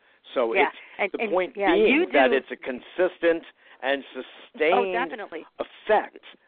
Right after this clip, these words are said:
Speaker 1: that you are
Speaker 2: Yeah.
Speaker 1: seeing. This is not
Speaker 2: It's,
Speaker 1: like a
Speaker 2: it's
Speaker 1: flash
Speaker 2: so
Speaker 1: in the pan
Speaker 2: consistent
Speaker 1: kind
Speaker 2: that
Speaker 1: of
Speaker 2: there
Speaker 1: thing.
Speaker 2: are very few exceptions when it comes to, for example, anxiety.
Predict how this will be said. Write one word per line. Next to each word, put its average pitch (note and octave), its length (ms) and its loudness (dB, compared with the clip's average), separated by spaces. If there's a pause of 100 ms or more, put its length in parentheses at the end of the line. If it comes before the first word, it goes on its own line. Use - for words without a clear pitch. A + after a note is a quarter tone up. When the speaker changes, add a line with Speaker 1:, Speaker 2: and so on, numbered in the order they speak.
Speaker 1:
that C3+ 160 2
you B2+ 200 -6
are A#2 80 -2
Speaker 2:
Yeah. F3 140 -8
Speaker 1:
seeing. D#3+ 280 0
This B2+ 180 -12
is C#3+ 180 -14
not C3 200 -2
Speaker 2:
It's, A#2 80 -6
Speaker 1:
like B2 160 -2
a A#2 200 -4
Speaker 2:
it's - 120 -12 (140)
Speaker 1:
flash - 300 2
Speaker 2:
so F4+ 60 -6
Speaker 1:
in B3+ 120 -10
the A3+ 60 -10
pan C#4 120 -4
Speaker 2:
consistent A#3 320 -4
Speaker 1:
kind A#3+ 120 -2
Speaker 2:
that A#2 80 -2
Speaker 1:
of - 40 -4
Speaker 2:
there A3 180 -2
Speaker 1:
thing. G#3+ 100 0
Speaker 2:
are G3 60 -4
very A#3 340 -4
few A3+ 220 -8
exceptions G3 580 -6
when F#3 120 -6
it F3+ 120 -6
comes G#3 340 -4
to, F3+ 160 -4
for F3+ 180 -4
example, F3 460 -2
anxiety. F3 800 -2